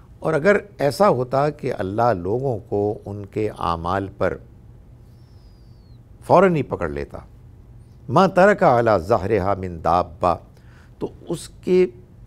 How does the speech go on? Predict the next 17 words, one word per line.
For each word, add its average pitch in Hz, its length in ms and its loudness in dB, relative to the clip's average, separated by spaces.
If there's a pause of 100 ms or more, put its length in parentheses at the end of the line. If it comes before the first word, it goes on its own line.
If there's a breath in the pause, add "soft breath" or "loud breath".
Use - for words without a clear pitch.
पुश्त - 300 -4 (100)
पर, 98 220 -4 (800)
ज़मीन 139 480 -4
के 151 160 -4
ऊपर 127 500 -4 (760)
वो - 100 -4
न 147 280 -4
छोड़ता 131 580 -4
किसी - 640 -6
भी 170 180 0
जानदार 107 520 -2
को। - 200 -18 (880 loud breath)
वलाकिन 95 420 2
युअख्खिरुहुम 107 880 -4
इला 95 260 2
अजलिम 87 320 -4
मुसम्मा, 98 500 -6